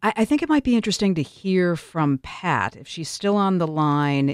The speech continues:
in Stillwater, Minnesota. Do we have her? Or I thought she was in our, no. Okay, shoot. Sorry about that, Pat. I know it took a while, but she was talking about the connection between the headwaters and the Gulf. Uh, to A J in New Orleans.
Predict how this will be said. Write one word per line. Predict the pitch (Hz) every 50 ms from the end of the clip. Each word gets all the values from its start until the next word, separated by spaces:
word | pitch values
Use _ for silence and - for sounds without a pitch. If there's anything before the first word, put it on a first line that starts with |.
| - -
in | 151 147 143 139 135 135 135
Stillwater, | 131 - - - - - 170 175 175 165 165 160 156 151 151 143 135 135
Minnesota. | 135 143 139 139 - - 135 127
Do | 123 - 143
we | 139 143
have | 135 - 165 165 175 202 220 214
her? | 240 247 247 240 240 233 - -
Or | 160 151 147 139 131 131 131 131 131 - _ _ _ _ _ _ _ _
I |
thought | - 180 175
she | - 185 175
was | 165 147 156
in | 165 156 156
our, | 151 143 139 139 135 131 - _ _ -
no. | 156 147 139 135 120 120 127 - _ -
Okay, | 165 - 175 143
shoot. | 131 - - - 185 143 - _ _ _ _ _ _ _
Sorry | - 226 214 208
about | 180 190 175 -
that, | 175 160 -
Pat. | 185 180 170 165
I | 156
know | 156 165 165 160
it | 143
took | - 175 151
a | - 156
while, | 156 156 151 143 143 139
but | 147 143
she | - -
was | 156 139
talking | - - 160 156 143 143
about | 147 139 -
the | 139
connection | - - 156 147 143 135 - - 143 135 123 123
between | 120 123 120 - - - 139 135 131 131 131 131 123 123
the | 123 135
headwaters | 135 - 143 143 143 135 131 135 127 127 135 127 123 127 127
and | 135 120 117 113 117
the | 127
Gulf. | 127 139 127 107 90 90 - - _ _ _ _ _ _ _ _ _ _ -
Uh, | 170 156 151
to | - - 190 185 -
A | 208 202 214 220 214
J | 180 165 156 165 156 147 143 139 135 135 135 135
in | - - 156 151 147
New | 143 143 139
Orleans. | 139 139 135 127 131 143 131 117 117 120 127 135 -